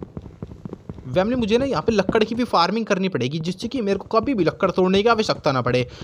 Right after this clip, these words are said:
और आप लोग भी चाहते हो मैं वाला फार्म बनाऊँ तो प्लीज़ मुझे कमेंट में इसी वक्त बताओ। और आप लोग कौन कौन से फार्म आप लोगों को पसंदीदा, कौन कौन से फार्म आप लोगों को देखने मेरे वर्ल्ड के अंदर फैमिली, मुझे कमेंट में जरूर बताना, मैं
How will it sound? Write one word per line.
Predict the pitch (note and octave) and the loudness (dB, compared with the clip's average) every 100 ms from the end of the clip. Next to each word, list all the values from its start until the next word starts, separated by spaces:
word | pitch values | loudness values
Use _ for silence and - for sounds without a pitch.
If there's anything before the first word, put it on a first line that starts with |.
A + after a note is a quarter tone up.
| - F#3+ | -2 2
और | G3+ | 4
आप | F#3 F#3+ | 4 4
लोग | A#3 A#3 | 2 2
भी | B3 | 0
चाहते | A#3 F3 - | 2 0 2
हो | A3+ | 2
मैं | A#3+ | 4
वाला | G#3+ G#3+ A#3 | 4 4 4
फार्म | A3+ A#3 | 4 4
बनाऊँ | E3+ E3 G3 | 4 2 2
तो | F#3+ | -2
प्लीज़ | B3 B3+ | -6 -2
मुझे | A3+ A3+ | 0 0
कमेंट | A#3 G#3 G#3+ | 0 0 0
में | A#3+ | 0
इसी | A3+ C#4 | 0 0
वक्त | C4+ E3 | 0 0
बताओ। | C3+ C#3+ D3 C#3+ - - - - | 2 2 0 -2 -10 -14 -16 -4
और | F3 | 2
आप | F#3 F#3 | 2 4
लोग | A3+ A3+ - - - - | 2 2 -4 -16 -16 -2
कौन | A3+ B3+ | 2 4
कौन | C4 B3+ | 4 4
से | C#4 | 4
फार्म | G#3+ F#3+ G#3+ | 4 2 2
आप | G3 F#3+ | 2 2
लोगों | G#3+ A3 | 2 0
को | A#3+ A#3 | 0 2
पसंदीदा, | D#3 G#3 G3 G3+ G#3 | 0 2 2 4 4
कौन | G#3 A#3 A#3+ | 4 4 4
कौन | B3+ | 2
से | B3+ | 2
फार्म | A#3+ G#3 G3+ | 2 4 6
आप | G#3+ G3+ | 4 0
लोगों | A#3 A#3 | -2 0
को | A#3 | 0
देखने | E3 A3 G#3 F3 | 4 4 4 2
मेरे | E3+ E3 | 4 4
वर्ल्ड | D3+ G3+ | 4 4
के | F#3 | 2
अंदर | D#3+ D#3 | 2 2
फैमिली, | F3 G3 | 2 2
मुझे | A3 G#3 A3+ | 2 4 2
कमेंट | G#3 G#3+ | 2 2
में | A3+ F#3 | 0 0
जरूर | D#3+ | 2
बताना, | F#3 F#3 F#3+ | 2 2 2
मैं | G#3+ | 0